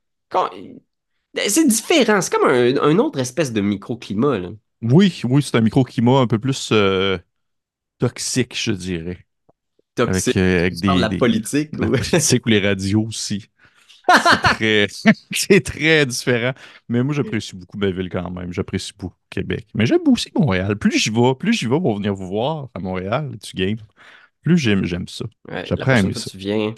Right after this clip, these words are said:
Speaker 1: on fait un one-shot de quelque chose,
Speaker 2: Ah
Speaker 1: là.
Speaker 2: oui, c'est sûr et certain. Crime que oui.
Speaker 1: Parce que oui, c'est non seulement un podcast spécialisé en météo hivernale,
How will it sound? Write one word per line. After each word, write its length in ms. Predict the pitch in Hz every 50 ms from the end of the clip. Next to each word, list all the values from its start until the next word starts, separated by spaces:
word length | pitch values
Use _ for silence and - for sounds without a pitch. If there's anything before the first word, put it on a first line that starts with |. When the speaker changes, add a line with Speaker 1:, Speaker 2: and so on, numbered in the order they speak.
| _ _ -
Speaker 1:
on 80 | - -
fait 140 | - - 98
un 60 | 95
one-shot 440 | 95 92 90 87 87 - - 95 87
de 120 | 82 85
quelque 220 | 80 - - 71 -
chose, 360 | - - 87 85 - - -
Speaker 2:
Ah 160 | - 98 90
Speaker 1:
là. 60 | 80
Speaker 2:
oui, 120 | - 82 87
c'est 140 | - - -
sûr 180 | - - 98
et 60 | 90
certain. 320 | - - - - - - - - _ - - - - - - -
Crime 220 | - - 95 95 -
que 120 | - -
oui. 320 | - - _ - - _ _
Speaker 1:
Parce 160 | - 107 -
que 80 | - 127
oui, 320 | 113 117 139 156 151 151
c'est 360 | 156 - - 107 - 101 98 -
non 140 | 135 190 233
seulement 300 | 226 208 156 139 147 160
un 140 | 165 131
podcast 420 | 101 - 107 98 - - 123 127 -
spécialisé 640 | - 104 98 - 98 92 90 95 98 92 107 110 - -
en 280 | - 90 85 71 - _ -
météo 640 | 92 95 95 107 147 196 196 202 - 131 123 131 131
hivernale, 840 | 110 92 82 - - 82 - - 95 87 90 101 160 220 185 - -